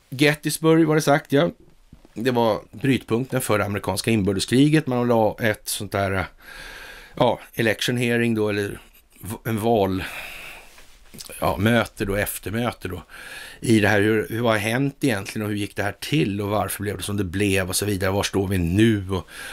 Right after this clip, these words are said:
alltså, så att säga, skapa klarläggande eller, om man vill uttrycka det så, kratta den opinionsbildningsmässiga manegen.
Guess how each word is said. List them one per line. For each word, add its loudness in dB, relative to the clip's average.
alltså, 0
så 2
att 0
säga, 4
skapa 0
klarläggande 0
eller, 2
om -4
man -4
vill -2
uttrycka -6
det -4
så, -6
kratta 0
den -8
opinionsbildningsmässiga -10
manegen. -6